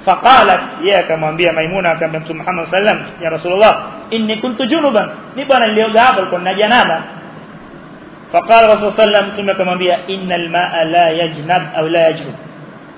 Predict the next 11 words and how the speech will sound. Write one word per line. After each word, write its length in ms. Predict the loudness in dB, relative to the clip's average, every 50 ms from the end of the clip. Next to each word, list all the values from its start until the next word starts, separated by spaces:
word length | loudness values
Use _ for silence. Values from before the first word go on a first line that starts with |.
| -20 -20 -20 -20 -10 -4
Maji 420 | -2 0 0 0 -2 -4 -6 -6 -8 -12 -18 -18 -20 -20 -20 -20 -20 -20 -20 -20 -8 -2
hayafikwi 480 | 0 2 2 2 0 -4 -6 -4 -4 -4
na 80 | -6 -4
sifa 260 | -6 -8 -6 -4 -4
ya 80 | -4
janaba. 320 | -4 -4 -6 -8 -8 -10 -12 -14 -16 -16 -18 -18 -20 -20 -20 -20 -20 -12 -12 -12 -12 -8 -4
Hii 180 | -2 -2 -2
ndo 240 | 2 4 4 2 2 0 -4 -6
hadithi. 220 | -6 -6 -6 -12 -18 -20 -20 -20 -20 -20 -20 -20 -20 -20 -20 -20 -20 -20 -20 -20 -20 -20 -20 -20 -20 -20 -20 -20 -20 -18 -18 -18 -18 -18 -20 -20 -20 -20 -20 -4 2
Tayib. 300 | 6 6 6 6 4 2 -4 -10 -14 -18 -18 -20 -20 -20 -20 -20 -20 -20 -20 -20 -20 -20 -20 -20 -20 -20 -20 -20 -20 -16 -4 -2
Anaposema, 760 | 2 2 2 2 2 0 2 4 4 4 4 2 0 -2